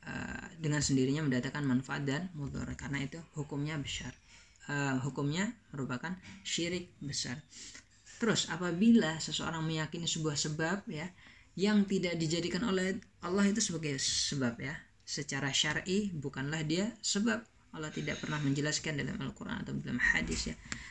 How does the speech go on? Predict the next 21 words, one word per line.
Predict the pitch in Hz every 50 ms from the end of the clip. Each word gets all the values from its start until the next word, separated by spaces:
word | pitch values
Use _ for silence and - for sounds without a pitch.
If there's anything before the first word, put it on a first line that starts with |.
| - - -
secara | - - 165 156 - 160 156 156 151
hissi | - 202 208 202 - - 226 208 170
juga | 165 156 156 180 175 - - - - - - _ _ - - - - - - - - - - - - - - - - -
tidak | - 165 165 151 165 165 - - - - -
pernah | - - 156 156 160 160 156
dijelaskan, | 147 143 143 151 156 160 156 - - 165 165 165 165
ya, | 160 175 190 190 185 180 - -
secara | - - 170 160 - 156 151 156 156 151 147 147 151 151
medis, | 156 156 160 160 160 156 151 156 156 - -
ya, | 156 151 160 156 - - - - - - - - -
secara | - - - 156 143 - 143 139 139 139 135 131 131
hissi, | - - - 185 175 - - - 160 165 170 160 156
ya, | -
secara | - - 151 - - 143 143 143 139 151 - - - - - -
perasaan, | - 156 147 147 - - 170 - 208 165 156 160 160
ya, | 151 147 143
secara, | - - 151 143 - 147 143 147 151 143 143 147 - - - - - - -
eh, | 175 143 139 -
tinjauan | - 156 151 147 147 143 143 147 147 147 143
medis | 147 156 170 165 151 151 147 -
misalkan. | 143 139 - 160 156 147 - 147 147 151